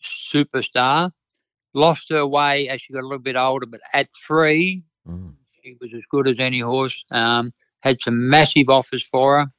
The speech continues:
Speaker 1: Um, and, uh, and I'm not talking out of turn here, but after everybody had passed away and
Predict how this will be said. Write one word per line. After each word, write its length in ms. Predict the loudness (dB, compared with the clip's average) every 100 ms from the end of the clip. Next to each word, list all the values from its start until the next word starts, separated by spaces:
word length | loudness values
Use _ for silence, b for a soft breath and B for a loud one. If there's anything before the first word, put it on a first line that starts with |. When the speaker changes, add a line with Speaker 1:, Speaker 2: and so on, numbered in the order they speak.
| -20 -18
Speaker 1:
Um, 380 | -10 -8 -8 -10 -18 _ _ -20 -20 _ _ _ _ -8
and, 480 | -6 -4 -6 -8 -4
uh, 400 | 0 0 -2 -4 -12 _ _ -14 -6
and 120 | -2
I'm 120 | 0
not 180 | 2 2
talking 360 | 2 2 2 0
out 120 | 0
of 140 | -2
turn 320 | 0 0 2
here, 280 | 0 0 0
but 220 | 0 -2 -2 _ _ _ _ _ _ _ 2
after 400 | 2 2 -2 -4
everybody 480 | -4 -6 -4 -6
had 140 | -8 -8
passed 400 | -4 -4 -6 -14
away 440 | -12 -6 -6 -6
and 120 | -10